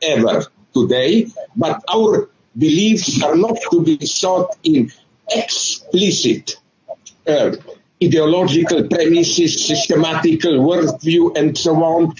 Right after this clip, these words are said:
but in our very material, uh, material practices. That's why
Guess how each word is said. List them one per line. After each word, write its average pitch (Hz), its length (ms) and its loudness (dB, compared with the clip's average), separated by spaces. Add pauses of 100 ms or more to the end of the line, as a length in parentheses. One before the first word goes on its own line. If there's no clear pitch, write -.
(180)
but 180 280 -4 (100)
in 175 260 2
our 185 380 0
very 180 580 2 (140)
material, 147 880 2
uh, 139 280 2 (160)
material 151 800 2 (280)
practices. 95 800 -2
That's 277 320 -2
why 165 460 0